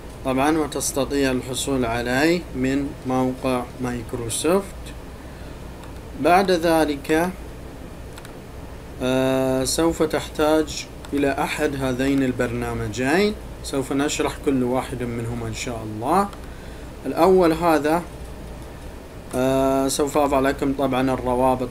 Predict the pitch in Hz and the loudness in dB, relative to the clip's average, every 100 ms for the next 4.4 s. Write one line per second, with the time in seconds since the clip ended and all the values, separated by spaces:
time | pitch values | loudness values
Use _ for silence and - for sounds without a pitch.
0 | - 135 131 131 120 113 113 131 113 113 | -4 -2 -2 -2 -2 -4 -2 -4 -2 -6
1 | 117 113 - 117 104 104 113 165 190 - | -6 -6 -6 -6 -8 -6 0 2 2 -4
2 | - - - - 165 160 143 127 127 127 | -14 -14 -8 2 4 6 2 2 0 2
3 | 135 160 170 185 - - - - - - | 2 2 2 0 -4 -8 -12 -14 -14 -14
4 | - 151 165 | -2 2 4